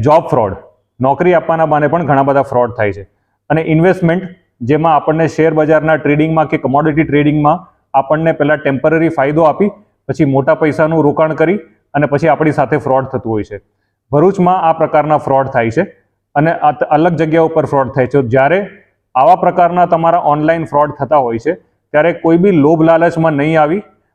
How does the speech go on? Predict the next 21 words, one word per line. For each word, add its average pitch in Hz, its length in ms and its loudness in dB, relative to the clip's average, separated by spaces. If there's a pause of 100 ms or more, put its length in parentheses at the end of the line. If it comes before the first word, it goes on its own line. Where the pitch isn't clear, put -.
(120)
અને 160 160 0
આવા 170 400 2
પ્રકારના 165 500 0
બનતા 139 260 2
બનાવો 151 460 0
અટકાવવાની. 113 540 -2 (580)
આ 180 100 4
સિવાય 180 440 2 (540)
સોશિયલ 170 380 2
મીડિયાના 180 1000 2 (100)
ફ્રોડ 151 280 2
હોય 131 100 0
છે, 117 140 -2 (460)
જેમ 151 260 0
કે 170 100 0
પોતાને 160 520 0
મોર્ફ 147 480 0
કરીને, 160 260 2
ફોટા 156 360 0
મોર્ફ 151 340 0
કરીને 151 280 0